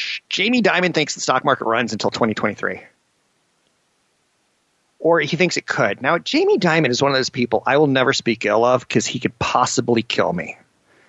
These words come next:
He seems that rich and powerful. I once brought up the guy from Fisher Investments on the air, and I said, "I met some of his salespeople, and they were just kinda douchey twenty-year-old kids talking about ripping off," not ripping off.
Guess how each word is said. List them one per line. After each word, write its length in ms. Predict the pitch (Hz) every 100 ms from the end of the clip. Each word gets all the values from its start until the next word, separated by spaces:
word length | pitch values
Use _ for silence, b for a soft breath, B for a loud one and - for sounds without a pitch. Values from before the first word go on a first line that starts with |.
| b
He 200 | - 143
seems 460 | - 175 196 196 -
that 400 | 131 139 156 -
rich 300 | 147 - 123
and 140 | 113
powerful. 680 | - 110 135 - 175 180 - _ _ _ _ _ _ _ _ _ _ -
I 120 | 156
once 220 | 190 190
brought 220 | - 156
up 240 | 151 143 _
the 80 | 117
guy 320 | 123 127 127
from 240 | - 95
Fisher 320 | - 120 123
Investments 680 | 110 101 110 135 147 - - - _ _ _ _ _ _ _ _ _ _
on 160 | 113 127
the 140 | 117
air, 160 | 117 123
and 100 | 113
I 60 |
said, 240 | 107 117 107
"I 60 |
met 200 | 104 120
some 140 | - 117
of 60 |
his 120 | 98 -
salespeople, 680 | 104 107 - 123 - 123
and 80 | 107
they 80 | 104
were 100 | 101
just 180 | 110 -
kinda 220 | 98 92 _ _ _
douchey 580 | 104 110 - 117 110 104
twenty-year-old 480 | - 117 117 113 107
kids 300 | - 110 104
talking 240 | - 107 107
about 180 | 101
ripping 200 | 101 113
off," 160 | 110 -
not 180 | 135 -
ripping 220 | 117 113
off. 300 | 101 104 -